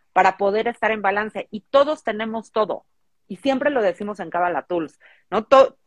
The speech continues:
todos tenemos un desbalance en algún lugar. Y estamos aquí para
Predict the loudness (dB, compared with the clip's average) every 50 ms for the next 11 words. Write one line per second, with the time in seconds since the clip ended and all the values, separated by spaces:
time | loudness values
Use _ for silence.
0 | _ _ 4 4 4 4 2 -2 -4 -4 -4 -4 -6 -8 -8 -8 -8 -6 -6 -4
1 | -4 -4 -4 -4 -6 -8 -8 -6 -4 -4 -4 -6 -6 -6 -4 -4 -4 -4 -2 0
2 | 2 2 2 0 -2 -6 _ _ _ _ _ _ _ _ _ _ _ _ _ _
3 | _ _ _ _ _ _ _ -2 2 2 2 2 2 -2 -2 -2 -2 -4 -4 -4
4 | -4 -4 _ -10 -16 -2 _ 4 6 6 6 4 0